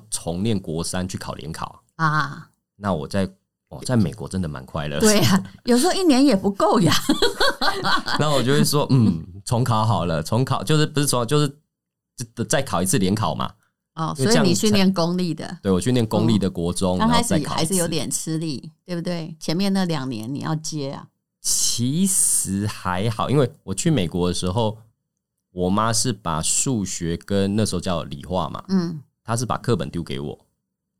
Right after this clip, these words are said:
Speaker 1: 她说：“你去美国，不管你念什么，你这个台湾这个还是要念完。”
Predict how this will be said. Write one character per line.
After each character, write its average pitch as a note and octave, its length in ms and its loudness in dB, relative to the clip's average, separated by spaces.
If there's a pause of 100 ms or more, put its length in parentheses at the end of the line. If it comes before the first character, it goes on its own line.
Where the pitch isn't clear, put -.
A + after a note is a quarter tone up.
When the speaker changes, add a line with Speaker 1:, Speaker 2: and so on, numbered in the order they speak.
(220)
Speaker 1:
她 G#2+ 140 -4
说 A2 220 0
：“你 F#2+ 100 0
去 - 160 -4
美 E2+ 160 0
国， D#2+ 160 -4
不 D#2+ 120 -6
管 F2+ 180 0
你 D2+ 60 -6
念 F2 120 -4
什 - 120 -8
么， - 160 -16
你 D#2+ 100 -10
这 A2+ 100 -4
个 G2+ 100 0
台 D#2+ 180 -6
湾 F2 120 -2
这 D#2+ 80 -6
个 D2+ 60 -6
还 - 100 -10
是 - 100 -10
要 D2 100 -6
念 D2+ 140 -10
完。” - 100 -16